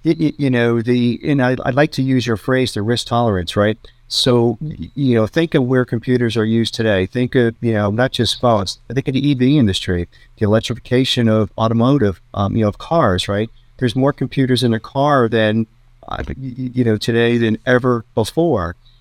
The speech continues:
And these things are built with highly sophisticated components in the semicon industry, to, you know, creating these hybrid microelectronics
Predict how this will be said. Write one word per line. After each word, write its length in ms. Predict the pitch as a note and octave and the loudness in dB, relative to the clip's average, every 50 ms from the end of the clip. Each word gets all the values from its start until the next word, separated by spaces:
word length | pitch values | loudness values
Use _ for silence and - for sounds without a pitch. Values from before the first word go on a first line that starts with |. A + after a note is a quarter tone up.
| _ _ _ | _ _ _
And 380 | - B2+ B2 B2 B2 A#2+ A#2 - | -4 0 2 2 2 2 0 -2
these 280 | - B2+ C#3 E3 F3 - | -2 -2 0 0 0 -2
things 340 | - D#3 D3 C#3 C3+ A#2+ C3 | 0 0 2 2 2 2 2
are 120 | A#2 G#2+ | 2 0
built 480 | G#2 - C3 C#3+ D#3+ E3 D3+ C3+ - - | 0 0 2 4 4 4 4 2 0 -2
with 300 | A2+ A2+ A2 A2+ A2 - - | 0 0 0 0 -2 -4 -12
highly 400 | - - - C3+ C#3 D3 D3 C#3+ | -8 0 2 4 4 4 2 0
sophisticated 800 | - - B2+ - - C#3 B2+ - - A#2+ - - A#2+ A2+ A2 A2 | 0 0 -2 0 2 0 0 2 0 -2 0 2 0 2 2 0
components 760 | - A2+ G#2+ - - A2 A2+ B2 C3 C#3 C#3+ C#3 - - - - | -2 -2 -4 -2 0 0 2 2 2 0 -2 -2 -4 -6 -6 -6
in 220 | - B2 A2+ A2 G#2 | -2 0 0 2 2
the 60 | F#2+ | 0
semicon 580 | - - - A2 A#2 A#2+ - - B2 A2+ A2 A2 | 0 0 0 2 2 0 0 0 0 0 2 2
industry, 580 | A2 B2 B2+ - - C3+ C3 C3 C3 B2+ B2 A#2 | 2 2 0 0 0 2 2 4 4 2 0 -2
to, 220 | G#2+ G#2 G2+ G2+ - | -4 -8 -8 -8 -6
you 140 | A2 G#2+ G2+ | -6 -4 -4
know, 40 | F#2 | -4
creating 340 | - - A#2 A2+ A2+ A2 A2 | -4 0 2 2 4 4 2
these 160 | G2+ - - | 2 0 0
hybrid 360 | - G#2+ A2 G#2 A#2 A2 G2+ | 2 2 2 2 2 -2 0
microelectronics 1000 | G#2+ A2 G#2 - - G#2 G#2+ G#2 G2 - - A#2+ C3 D3+ C#3+ A#2 A2 G#2 - - | 0 -2 -2 0 0 0 0 0 0 -2 0 2 2 4 4 2 0 -2 -4 -8